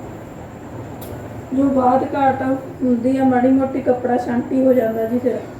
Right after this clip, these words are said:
ਵਿਛੇ ਤੋਂ ਬਾਅਦ ਆਪਾਂ ਨੂੰ ਪਤਾ ਲੱਗ ਜਾਂਦਾ। ਆ ਲਓ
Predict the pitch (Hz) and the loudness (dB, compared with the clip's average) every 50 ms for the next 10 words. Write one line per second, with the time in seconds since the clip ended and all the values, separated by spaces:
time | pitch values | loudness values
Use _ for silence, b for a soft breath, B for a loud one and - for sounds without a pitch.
0 | - - - - - - - - - - - - - - - - - - - - | -14 -14 -14 -14 -14 -14 -14 -14 -14 -14 -14 -14 -14 -14 -12 -12 -12 -12 -12 -12
1 | - - - - - - - - - - - - - - - - - - 294 254 | -14 -14 -14 -14 -14 -12 -12 -10 -10 -10 -10 -12 -12 -14 -14 -12 -6 -2 2 4
2 | 254 247 254 - 254 247 247 247 247 247 247 247 247 254 247 247 - 254 240 240 | 4 4 6 6 4 6 8 8 6 8 6 6 6 4 4 2 0 0 0 0
3 | 240 254 233 - 247 233 233 233 233 226 233 240 254 254 254 240 240 254 254 247 | 0 0 0 0 0 -2 -2 -2 -2 -2 -2 0 2 2 2 2 2 2 2 2
4 | - - - - - - - - - - - - - - - - - - - - | -2 -8 -14 -16 -16 -16 -16 -16 -16 -16 -16 -16 -16 -16 -16 -16 -16 -16 -14 -14
5 | - - - - - - - - - - - - - - - - 90 95 - - | -14 -14 -10 -10 -8 -8 -8 -10 -12 -14 -12 -10 -10 -10 -8 -10 -12 -14 -14 -14
6 | - - - - 117 - - - - - - - - - - - - - - - | -14 -16 -14 -14 -14 -14 -14 -14 -14 -14 -14 -14 -14 -14 -14 -14 -14 -14 -14 -12
7 | - - 277 277 - - - - - 262 254 233 226 - - - - - - - | -8 -4 -4 -4 -4 -4 -8 -10 -8 -6 -6 -6 -8 -10 -12 -14 -14 -14 -14 -14
8 | - - - - - - - - - - - - - - - - - - - - | -14 -14 -14 -14 -14 -14 -14 -14 -14 -16 -16 -14 -14 -14 -14 -14 -14 -14 -14 -14
9 | - - - - - - - - - - - - - - - - - - - - | -14 -14 -14 -14 -12 -14 -12 -12 -14 -14 -14 -14 -14 -14 -14 -14 -14 -14 -12 -8
10 | - 254 240 233 214 220 202 | -6 -6 -4 -4 -4 -6 -8